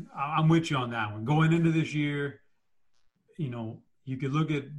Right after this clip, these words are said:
the, these limited best ball drafts I did, and you can see I was really bullish on Juju, and it just hasn't come. Like, there's, I, I heard somebody suggest he m-, may be dealing with an injury. I don't know. Maybe that's the case, but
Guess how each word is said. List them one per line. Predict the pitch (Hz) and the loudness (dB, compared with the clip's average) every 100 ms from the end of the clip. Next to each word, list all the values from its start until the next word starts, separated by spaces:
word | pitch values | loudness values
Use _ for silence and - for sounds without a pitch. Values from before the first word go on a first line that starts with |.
| 135 | -10
the, | 131 123 113 | -8 -8 -8
these | 127 123 | -8 -2
limited | 147 165 160 147 117 | 2 2 2 -2 -2
best | 156 - | -4 -4
ball | - 127 | -4 -4
drafts | 113 123 117 107 | -2 -2 -2 -2
I | 113 | -6
did, | 110 120 117 | -4 -4 -4
and | 117 | -6
you | 123 | -6
can | 117 | -8
see | 110 160 139 | -6 -2 0
I | 131 | 2
was | 143 135 | 2 -2
really | 120 160 170 | -2 2 2
bullish | 156 208 208 165 156 | 4 6 6 4 0
on | 139 | -2
Juju, | 127 165 139 131 123 | 2 2 2 -2 -6
and | 117 | -6
it | 117 | -8
just | 113 120 135 | -8 -8 -2
hasn't | 127 117 110 | -2 -2 -10
come. | 127 120 117 - _ _ _ _ _ _ | -10 -8 -8 -10 _ _ _ _ _ _
Like, | 123 117 127 | -14 -10 -4
there's, | 143 143 175 | -4 -4 -6
I, | 151 139 165 | -4 -4 -4
I | 139 | -2
heard | 175 160 | 0 -2
somebody | 165 160 147 | -2 0 0
suggest | 143 127 139 147 - | -4 -6 -4 -4 -4
he | 139 | -6
m-, | 127 - | -6 -6
may | 151 139 | -4 -2
be | 135 | -2
dealing | 123 147 143 | -2 -2 -2
with | 131 120 | -2 -2
an | 127 | 0
injury. | 147 143 156 151 147 - | 0 0 0 0 -2 -4
I | 143 | -4
don't | 131 117 | -4 -6
know. | 117 | -8
Maybe | 113 120 127 123 | -8 -6 -6 -6
that's | 120 120 | -8 -10
the | - | -10
case, | 117 127 123 117 | -10 -4 -4 -6
but | 120 110 110 | -6 -6 -6